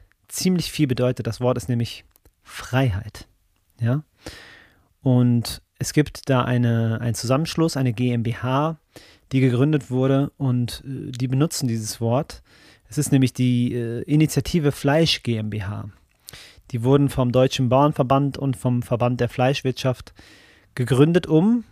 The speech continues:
Achtung, festhalten, das Image von Fleisch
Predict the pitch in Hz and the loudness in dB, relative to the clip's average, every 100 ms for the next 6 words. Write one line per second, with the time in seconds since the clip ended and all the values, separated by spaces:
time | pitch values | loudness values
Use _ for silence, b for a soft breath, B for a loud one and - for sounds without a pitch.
0 | _ 135 110 151 196 240 180 - 131 143 | _ -10 -2 0 2 0 -4 -6 -2 -2
1 | 143 165 123 - 175 170 - - - B | 0 0 -2 0 0 0 -2 -6 -8 B
2 | B B - 135 123 - 131 123 127 - | B B -6 -2 -2 -2 0 0 0 -4
3 | - | -8